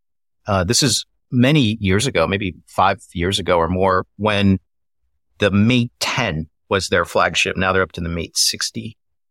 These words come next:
Uh, Huawei is well known as an infrastructure provider for telecoms. And so they are the main provider for the infrastructure that provides five G, uh, connectivity. And,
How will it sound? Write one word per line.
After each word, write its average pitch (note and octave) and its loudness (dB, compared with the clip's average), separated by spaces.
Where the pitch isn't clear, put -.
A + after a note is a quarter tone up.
Uh, C3 0
Huawei A#3+ 2
is D3+ 2
well D#3 4
known C3+ 2
as G#2+ 0
an G#2 -2
infrastructure A#2 -2
provider F2+ 0
for E2 -10
telecoms. - -4
And G2 0
so G2+ 0
they A#2+ 2
are A#2 2
the G2 -4
main G#2+ 2
provider F#2+ 0
for F2 -4
the F2+ -6
infrastructure A2 -2
that F2+ -4
provides G#2 0
five G2+ -2
G, F#2 -2
uh, F2 0
connectivity. F2+ -2
And, G2+ -2